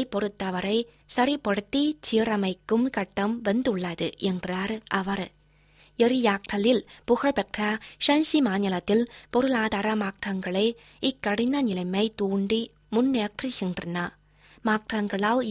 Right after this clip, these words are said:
ஏற்படுகின்ற இன்னல்கள் பெரிய அரசு சாரா தொழில் நிறுவனங்களுக்கு மட்டுமல்ல, ஷான்சி மாநிலத்தின் இத்துறையில்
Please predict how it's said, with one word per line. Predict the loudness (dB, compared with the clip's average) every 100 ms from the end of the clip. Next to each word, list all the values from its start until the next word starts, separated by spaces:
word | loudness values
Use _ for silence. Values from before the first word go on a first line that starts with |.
| 0
ஏற்படுகின்ற | 0 -2 -4 -4 -4 -4 -2 -2 -4 -8 -4 0
இன்னல்கள் | 2 0 -4 -2 0 -2 _ -2
பெரிய | 0 0 0 -2
அரசு | -2 -2 -2
சாரா | -2 -2 -2 -4 -4
தொழில் | -2 0 0
நிறுவனங்களுக்கு | -2 -4 -4 -4 -2 -2 0 0 0
மட்டுமல்ல, | -2 -4 -4 -4 -4 -6 _ _ 0
ஷான்சி | 2 2 2 0
மாநிலத்தின் | 0 0 0 0 2 0 -2 -10 -2 0
இத்துறையில் | 0 -2 -2 0 2